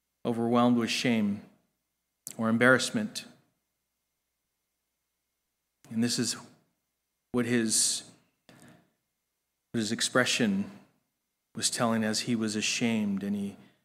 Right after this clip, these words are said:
hung his head down. He could not look upward as his hands were held upward.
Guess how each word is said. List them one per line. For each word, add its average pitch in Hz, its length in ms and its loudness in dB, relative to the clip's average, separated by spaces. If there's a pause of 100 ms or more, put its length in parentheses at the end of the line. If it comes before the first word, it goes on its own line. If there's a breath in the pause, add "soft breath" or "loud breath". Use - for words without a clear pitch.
(180)
hung 131 180 2
his 120 160 2
head 120 260 0
down. 104 320 -2
He 107 100 0
could 120 220 -6
not 127 320 2
look 120 220 -6
upward 104 400 -6
as 104 160 -6
his 104 180 -4
hands 127 340 0
were 107 180 -2
held 98 240 -4
upward. 95 440 -10